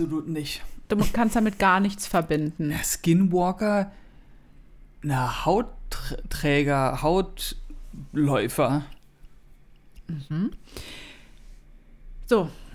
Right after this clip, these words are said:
Speaker 2: Die Organisation verbrachte jeweils sechs bis sieben Tage am Stück auf dieser Ranch.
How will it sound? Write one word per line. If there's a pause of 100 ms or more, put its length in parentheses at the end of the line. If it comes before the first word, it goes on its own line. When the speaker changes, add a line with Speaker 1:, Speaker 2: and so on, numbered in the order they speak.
(1160)
Speaker 2:
Die
Organisation
verbrachte (880)
jeweils
sechs
bis
sieben
Tage
am
Stück
auf
dieser
Ranch.